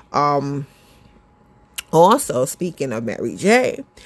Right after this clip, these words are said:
she has this new show on B E T called The Wind Down, pretty much talking about relationships and politics and religion and music and all that good stuff.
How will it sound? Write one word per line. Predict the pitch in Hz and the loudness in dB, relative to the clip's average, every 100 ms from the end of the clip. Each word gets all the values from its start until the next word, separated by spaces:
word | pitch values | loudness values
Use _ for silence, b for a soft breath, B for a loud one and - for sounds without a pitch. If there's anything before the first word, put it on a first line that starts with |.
| B | B
she | - - 220 | -14 -4 -2
has | 196 170 - | 0 -2 -2
this | 160 - | -8 -6
new | 165 156 | -6 -6
show | - - 240 311 | -6 -2 0 0
on | 269 277 | 0 -2
B | 262 | -2
E | 226 247 | -4 -4
T | 247 - 302 311 | -6 -8 -6 -8
called | - - 254 247 254 - | -10 0 2 4 2 -4
The | 196 226 | -4 0
Wind | 214 214 214 214 220 214 - | 0 0 -2 -2 -2 -2 -6
Down, | 220 233 262 262 131 101 - B B B B | -6 -4 -2 0 -2 -4 -10 B B B B
pretty | 349 370 | 2 2
much | 349 294 - | 2 -2 0
talking | 262 - 220 | -2 2 2
about | 202 143 | 4 2
relationships | - 143 151 160 - 170 - 170 160 - - | 0 0 0 -2 -6 -8 -2 0 0 -4 -8
and | 117 | -10
politics | - 151 156 160 - 170 175 - 147 | -2 2 2 0 -2 -4 -2 -4 -6
and | 139 | -4
religion | 139 165 151 147 | -4 -4 -4 -6
and | 135 147 | -4 -4
music | 160 151 151 - | -4 -4 -6 -8
and | 139 | -6
all | 131 131 | -2 -2
that | 113 - | -2 -6
good | - - | -6 -6
stuff. | - - 175 202 | -6 0 0 0